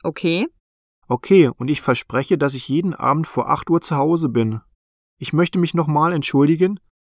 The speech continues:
Speaker 2: aber eine Bitte. Darf ich am Samstag bis elf Uhr wegbleiben? Ein Freund von mir feiert seinen achtzehnten Geburtstag und es gibt eine Party bei seiner Gastfamilie.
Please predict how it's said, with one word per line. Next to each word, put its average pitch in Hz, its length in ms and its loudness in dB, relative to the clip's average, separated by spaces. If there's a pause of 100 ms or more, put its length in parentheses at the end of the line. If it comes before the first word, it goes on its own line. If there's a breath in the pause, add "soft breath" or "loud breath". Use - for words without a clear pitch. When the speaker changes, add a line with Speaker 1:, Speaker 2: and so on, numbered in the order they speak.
(280)
Speaker 2:
aber 131 540 2
eine 160 280 0
Bitte. 151 440 2 (600)
Darf 135 220 0
ich - 160 -4
am 139 120 2
Samstag 151 540 2
bis 131 180 -2
elf 147 360 -2
Uhr 185 160 2
wegbleiben? 185 720 -2 (640)
Ein 131 160 -2
Freund 160 440 0
von 156 200 2
mir 135 160 4
feiert 135 340 2
seinen 127 240 0
achtzehnten 156 460 0
Geburtstag 135 720 0 (600)
und 147 120 2
es 160 120 -2
gibt - 200 2
eine 156 180 0
Party 180 400 0
bei 123 140 4
seiner 117 260 2
Gastfamilie. 117 920 -2